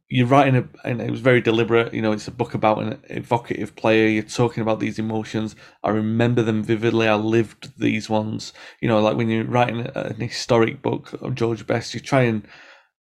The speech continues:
describe it as powerfully as you can. But when you are writing about something that you lived and you experienced and you were there in the moment, you try and put that in the bubble and present it for, for the reader, which is what I tried to do,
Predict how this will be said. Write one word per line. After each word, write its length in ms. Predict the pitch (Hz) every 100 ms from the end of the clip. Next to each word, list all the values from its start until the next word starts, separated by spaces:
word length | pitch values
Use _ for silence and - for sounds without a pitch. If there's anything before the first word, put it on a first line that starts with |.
| _
describe 520 | - - - 139 123
it 60 | 120
as 100 | -
powerfully 540 | - 123 117 - 113
as 120 | 110 104
you 80 |
can. 380 | 101 - 107 107
But 340 | 107 113 - -
when 260 | 127 120
you 320 | 120 117 113
are 540 | 113 113 113 120 123 - - - -
writing 220 | 127 120
about 160 | 117 117
something 320 | 120 120 107
that 80 | 113
you 100 | 113
lived 500 | 143 175 147 156 - _ _ _ -
and 100 | 120
you 60 | 117
experienced 600 | - - 135 127 123 123
and 80 |
you 80 | 120
were 80 | 117
there 220 | 117 117
in 100 | 113
the 60 | 110
moment, 540 | 131 147 120 113 - - - - - _ _ _
you 100 | -
try 260 | - 139 131
and 340 | 127 117 110 - _ _ _ _ _ _ _ _ _ _ -
put 160 | 143 139
that 160 | 117
in 80 | 120
the 60 | 110
bubble 540 | 110 107 107 - _
and 420 | - 107 104 - -
present 300 | - 113 117
it 100 | -
for, 320 | 110 110 98
for 140 | -
the 100 | 110
reader, 380 | 104 107 104 110 - - -
which 160 | - -
is 80 | 117
what 140 | 117
I 60 | 113
tried 260 | - 113
to 100 | -
do, 400 | - 147 113 -